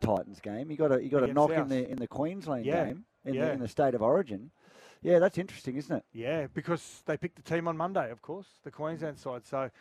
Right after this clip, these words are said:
Speaker 2: I've got no doubt that Billy Slater will be checking up to see whether, uh, he's still gonna be okay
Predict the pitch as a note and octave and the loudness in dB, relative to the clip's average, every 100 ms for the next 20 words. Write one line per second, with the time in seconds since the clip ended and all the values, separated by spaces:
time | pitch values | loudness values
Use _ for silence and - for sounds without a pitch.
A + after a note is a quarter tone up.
0 | - _ C#3 D3 D3+ D#3 C#3+ D3+ C3+ D3 | -20 _ -6 -4 0 0 -2 -4 -4 -6
1 | C3+ - C#3+ C#3+ C3 - C#3 A2 C3+ - | -6 -4 -2 -2 -4 -10 -10 -10 -12 -12
2 | - C#3 C3 B2+ B2+ A#2+ - _ _ _ | -12 -8 -8 -6 -8 -8 -12 _ _ _
3 | B2 A#2+ C#3 B2+ C#3 B2+ B2+ B2 B2 B2+ | -8 -6 -6 -8 -10 -8 -10 -10 -10 -8
4 | B2+ - C3 | -8 -4 -4